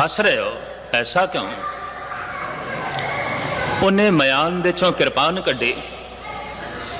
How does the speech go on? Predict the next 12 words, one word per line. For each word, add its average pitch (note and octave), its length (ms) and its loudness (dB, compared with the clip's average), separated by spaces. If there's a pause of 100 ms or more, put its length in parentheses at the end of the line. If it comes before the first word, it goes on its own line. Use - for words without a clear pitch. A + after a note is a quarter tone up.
(260)
ਤੇ D3 100 4 (120)
ਪਤਨੀ E3 360 2
ਦੀ D#3 140 4
ਗਰਦਨ B2 360 2
ਤੇ A#2 140 0
ਰੱਖ E2+ 180 0
ਦਿੱਤੀ। E2+ 260 -6 (2750)
ਤੇ B2+ 80 -2
ਜੈਸੇ B2 440 -2
ਗਰਦਨ E3+ 400 0
ਤੇ F3+ 140 2
ਰੱਖੀ, A2 540 0